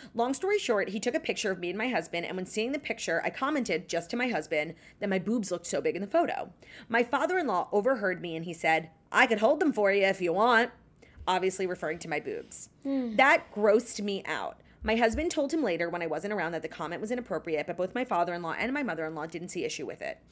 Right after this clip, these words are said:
Speaker 1: So the comment was just swept under, under the rug, but I feel weirdly objectified whenever I see my father-in-law. I don't see him regularly, but when I do, it's for days at a time.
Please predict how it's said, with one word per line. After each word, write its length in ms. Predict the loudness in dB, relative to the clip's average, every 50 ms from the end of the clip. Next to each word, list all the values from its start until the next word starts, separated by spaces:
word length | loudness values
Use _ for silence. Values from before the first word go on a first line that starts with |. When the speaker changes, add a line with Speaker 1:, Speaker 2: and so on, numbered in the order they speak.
| -20 -20 -20 -18 -8
Speaker 1:
So 140 | -2 0 2
the 60 | 2
comment 320 | 2 2 0 0 0 0
was 100 | -2 -4
just 140 | -4 -6 -4
swept 260 | -2 -2 -2 0 -2
under, 320 | -4 -4 -4 -4 -6 -6 -6 -6
under 160 | -4 -2 0
the 80 | 0 0
rug, 340 | 0 0 0 0 -2 -2
but 80 | -4 -4
I 60 | -4
feel 200 | -2 0 0 0
weirdly 360 | 0 0 -2 -2 -2 0 -2
objectified 680 | -2 -2 -4 -6 -6 -6 -8 -6 -4 -2 -2 -2 -2 -4
whenever 280 | -4 -4 -4 -4 -2
I 40 | -4
see 160 | -4 -4 -6
my 100 | -8 -6
father-in-law. 640 | -4 -2 -2 0 0 -2 -4 -4 -6 -6 -6 -6 -4 -4
I 60 | -4
don't 200 | -2 -2 -4 -4
see 120 | -6 -6 -6
him 100 | -4 -4
regularly, 480 | -4 -4 -4 -4 -4 -2 -2 -2 -4
but 140 | -4 -6 -6
when 80 | -6 -6
I 80 | -6
do, 160 | -6 -6 -6 -6
it's 120 | -6 -6
for 120 | -8 -8
days 260 | -6 -4 -4 -4 -4 -6
at 80 | -8
a 60 | -8
time. 400 | -10 -12 -10 -10 -10 -10 -12 -16